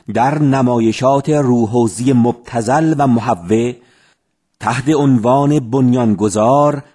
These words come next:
و رهبری یا مسئولان و اعضای سابق و لاحق مجاهدین.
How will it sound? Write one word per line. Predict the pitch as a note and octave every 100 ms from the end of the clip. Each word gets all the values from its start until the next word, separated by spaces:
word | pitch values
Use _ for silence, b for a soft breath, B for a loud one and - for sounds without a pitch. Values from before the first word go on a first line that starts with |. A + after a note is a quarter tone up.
| G#2+
و | G#2+
رهبری | A2 G#2 G#2+ D#2 F2 G2 B2 C#3+ C#3+ b b b b -
یا | G#2+ D#3+ E3+
مسئولان | D#3 D3+ - D3 B2+ G#2+ C#3 E3+ E3+
و | C#3 C#3
اعضای | C#3+ C3+ A#2 A2+ D3+ E3+ F3+
سابق | F3 - C#3+ A#2+ D#2+ A#2+ F3+ E3+
و |
لاحق | E3 A#2+ G#2+ F2+ F2 F2 G#2
مجاهدین. | A2+ A2 G#2+ B2 A#2 C3 C3 D2